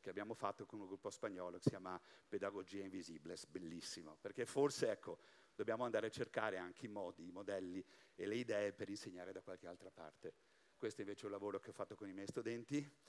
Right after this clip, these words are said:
Mi piace, ecco, non mi piace quando la grafica, eh,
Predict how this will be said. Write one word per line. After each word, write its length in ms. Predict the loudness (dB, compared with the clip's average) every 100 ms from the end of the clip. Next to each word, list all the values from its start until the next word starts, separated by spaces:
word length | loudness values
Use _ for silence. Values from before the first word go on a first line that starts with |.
| -20 -8
Mi 120 | 2
piace, 460 | 8 8 8 6 4
ecco, 180 | 2
non 180 | 0 0
mi 120 | 0
piace 420 | 6 6 6 2 0
quando 220 | 2 2
la 100 | 4
grafica, 640 | 2 0 -4 4 4 4 -2 -20 -20 -20 -8 0
eh, 760 | 2 2 2 2 2 2